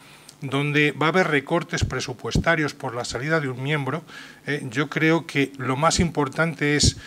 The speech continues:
decir, eh, claramente que eso no es lo grave, sino que cuando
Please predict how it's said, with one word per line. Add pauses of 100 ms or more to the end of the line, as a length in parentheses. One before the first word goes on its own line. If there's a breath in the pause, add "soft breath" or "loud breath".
(300 loud breath)
decir, (400 loud breath)
eh,
claramente (320 loud breath)
que
eso
no
es
lo
grave,
sino (240 loud breath)
que
cuando